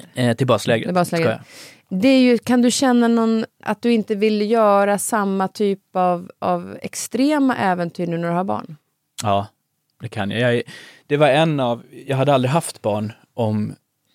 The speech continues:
Speaker 1: jag inte hade varit med om den här jordbävningen.
Speaker 2: Mm.
Speaker 1: Eh, jag hade aldrig
Speaker 2: Är det så?
Speaker 1: kommit, jag tror inte det. Jag hade aldrig kommit till det steget att, liksom, jag tror jag hade klättrat tills jag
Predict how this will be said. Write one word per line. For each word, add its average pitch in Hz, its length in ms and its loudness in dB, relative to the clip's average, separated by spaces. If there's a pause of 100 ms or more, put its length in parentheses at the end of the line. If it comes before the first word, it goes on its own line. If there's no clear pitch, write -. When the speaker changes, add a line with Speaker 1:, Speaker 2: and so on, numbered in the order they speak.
(480)
Speaker 1:
jag 127 100 -2
inte 110 220 -2
hade 104 120 0
varit 104 160 -2
med 107 100 -4
om 107 60 -2
den 104 100 -4
här 107 80 -4
jordbävningen. 107 640 -6
Speaker 2:
Mm. 165 260 -12 (400)
Speaker 1:
Eh, 107 440 -10
jag 113 80 -6
hade 127 200 -2
aldrig 113 240 -6
Speaker 2:
Är 240 40 -4
det - 40 -2
så? 151 60 0
Speaker 1:
kommit, 123 380 -2 (140)
jag - 100 -10
tror - 140 -8
inte 160 160 -8
det. 117 120 -8 (160)
Jag 123 60 -8
hade 151 100 0
aldrig 139 200 -2
kommit 131 360 -4
till 127 120 -10
det 151 100 -6
steget 117 920 -6
att, - 260 -10
liksom, 101 480 -10
jag 131 100 -10
tror 139 140 -6
jag 120 60 -4
hade 113 180 -6
klättrat - 600 -12
tills 107 340 -16
jag 95 240 -8